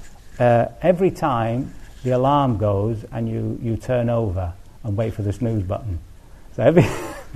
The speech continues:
<laughs> every time you do that, there's another little weight just drawing us down into oblivion. And of course, the attraction of oblivion is that there is no suffering.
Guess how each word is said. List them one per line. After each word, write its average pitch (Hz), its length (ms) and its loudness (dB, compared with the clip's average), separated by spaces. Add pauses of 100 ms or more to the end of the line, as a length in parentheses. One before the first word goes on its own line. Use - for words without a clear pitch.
(120)
<laughs> - 580 -8
every 202 200 10
time 196 280 10
you 170 120 10
do 147 200 8
that, 113 360 6 (260)
there's 110 180 4
another 127 360 6
little 120 500 2 (120)
weight 127 600 8
just 104 260 -2
drawing 131 420 10
us 110 80 4
down 110 380 6
into 101 280 0
oblivion. 98 540 0 (1300)
And 139 220 4
of 131 140 2
course, 139 300 8
the 131 200 0
attraction - 640 -2
of 110 120 2
oblivion 101 580 2 (380)
is 107 120 0
that 117 200 -2
there 110 160 0
is 101 120 -2
no 101 160 -2
suffering. 101 400 -4